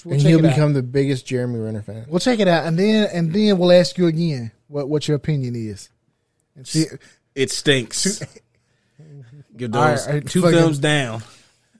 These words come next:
Speaker 1: Okay.
Speaker 3: Wish I had more hands.
Speaker 1: Damn.
Speaker 3: <laughs> So I can give, give it five thumbs <laughs> down.
Speaker 1: Well, we'll come back to that at a later episode, and we'll see if your opinion's changed any.
Speaker 3: It won't.
Speaker 1: You don't know
Speaker 3: I'm
Speaker 1: that.
Speaker 3: done.
Speaker 1: You
Speaker 3: I'm
Speaker 1: might.
Speaker 3: stuck in my, what you talking about? Me?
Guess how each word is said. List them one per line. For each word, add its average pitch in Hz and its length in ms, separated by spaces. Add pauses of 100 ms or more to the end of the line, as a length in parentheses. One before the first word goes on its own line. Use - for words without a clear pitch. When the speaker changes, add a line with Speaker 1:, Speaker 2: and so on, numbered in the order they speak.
(100)
Speaker 1:
Okay. 170 360
Speaker 3:
Wish 127 120
I 123 60
had 131 180
more 131 180
hands. 131 420 (360)
Speaker 1:
Damn. - 1300
Speaker 3:
<laughs> - 20
So 139 100
I 123 80
can 117 80 (100)
give, 160 420 (200)
give 151 160
it 143 60
five 151 360
thumbs 165 360
<laughs> - 400
down. - 140 (640)
Speaker 1:
Well, 175 140
we'll 190 140
come 196 180
back 165 180
to 139 80
that 139 260 (340)
at 135 80
a - 20
later 160 280
episode, 127 460
and 127 80
we'll 139 80
see 147 160
if 143 100
your 127 140
opinion's 120 400
changed 101 420
any. 76 200 (840)
Speaker 3:
It 117 40
won't. 104 240 (560)
Speaker 1:
You 285 60
don't 302 140
know 254 100
Speaker 3:
I'm 135 80
Speaker 1:
that. 135 60
Speaker 3:
done. 151 100
Speaker 1:
You 135 40
Speaker 3:
I'm 139 60
Speaker 1:
might. - 60
Speaker 3:
stuck 196 200
in 175 60
my, 170 80
what 208 80
you 381 80
talking 359 200
about? 107 200
Me? 349 200